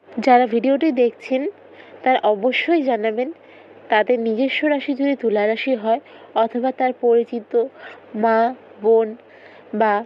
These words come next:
তাদের পছন্দের মানুষের রাশি যদি তুলা রাশি হয়, মিলছে কি না। আমার হয়তো কোনো কিছু বাদ চলে যেতে পারে, আপনারা অবশ্যই জানাবেন। আর কোনো কিছু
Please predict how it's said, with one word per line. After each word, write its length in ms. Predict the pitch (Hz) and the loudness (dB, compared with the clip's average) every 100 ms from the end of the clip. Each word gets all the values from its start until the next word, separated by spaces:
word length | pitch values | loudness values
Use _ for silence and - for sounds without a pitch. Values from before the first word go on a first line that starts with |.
| - | 0
তাদের 260 | 220 214 220 | 0 0 -2
পছন্দের 500 | 220 226 - 320 349 | -4 -4 -6 -2 0
মানুষের 440 | 330 302 302 311 285 | 0 -2 -2 0 0
রাশি 340 | 226 220 247 | 0 -2 -4
যদি 220 | 233 233 | -2 -4
তুলা 300 | 220 254 302 | -2 0 2
রাশি 280 | 311 294 285 | 0 0 -4
হয়, 220 | 247 302 359 - - - - | -4 -6 -8 -20 -20 -20 -6
মিলছে 400 | 247 254 240 - 392 392 | -2 0 -2 -2 -2 0
কি 140 | 254 | -2
না। 240 | 202 175 190 - - | -2 -4 -6 -14 -4
আমার 260 | 240 277 | 0 2
হয়তো 200 | 285 294 | 0 -2
কোনো 260 | 302 294 269 | -2 -2 -2
কিছু 280 | 269 254 262 | -6 -6 -4
বাদ 200 | 220 220 | -2 -2
চলে 240 | - 285 294 | -2 -2 0
যেতে 220 | 302 311 | 0 0
পারে, 220 | 311 320 440 - | 0 -2 -2 -6
আপনারা 440 | 220 - 233 247 254 | -6 -4 -4 -2 0
অবশ্যই 480 | 226 220 254 - 330 | 0 0 -4 -2 -2
জানাবেন। 480 | 330 311 330 339 392 - - - - - | 0 0 0 0 -4 -6 -20 -20 -20 -6
আর 220 | 208 202 | -2 -2
কোনো 280 | 208 240 262 302 | 0 -2 0 -2
কিছু 420 | 311 - 294 | -4 -4 -4